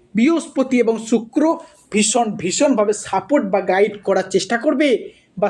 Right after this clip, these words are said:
সাপোর্ট করে আপনাকে এগিয়ে যেতে পথ দেখাবে। শুধু তাই নয়, তুলা রাশির মানুষরা এবার বুঝতে পারবেন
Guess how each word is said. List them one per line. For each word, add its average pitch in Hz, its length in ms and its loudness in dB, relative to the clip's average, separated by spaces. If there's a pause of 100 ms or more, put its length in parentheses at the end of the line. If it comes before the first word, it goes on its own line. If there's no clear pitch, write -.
সাপোর্ট 262 460 -2 (100)
করে 285 220 2 (320)
আপনাকে 226 360 0 (180)
এগিয়ে 214 380 2
যেতে 233 160 2 (160)
পথ 196 220 4
দেখাবে। 214 360 0 (340)
শুধু 208 240 4 (200)
তাই 202 300 2
নয়, 269 260 0 (400)
তুলা 269 200 4
রাশির 294 420 2
মানুষরা 220 400 -2
এবার 196 300 2
বুঝতে 202 320 2
পারবেন 196 320 2